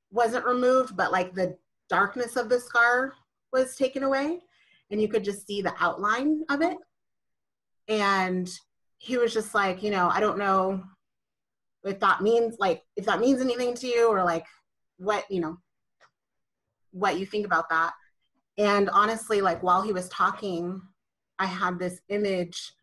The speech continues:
like, as he's describing each part of the scene and, like, the painting, I had this image of my sons being the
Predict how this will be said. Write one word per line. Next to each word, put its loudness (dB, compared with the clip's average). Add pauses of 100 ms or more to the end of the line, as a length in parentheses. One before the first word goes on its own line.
(520)
like, 0
as 2
he's -8
describing 0
each -6 (720)
part 0
of 2
the -4
scene 0
and, 0
like, -6
the -10
painting, -4 (580)
I -2
had 0
this 0
image -2
of 0
my -4
sons -2 (1400)
being 0
the 0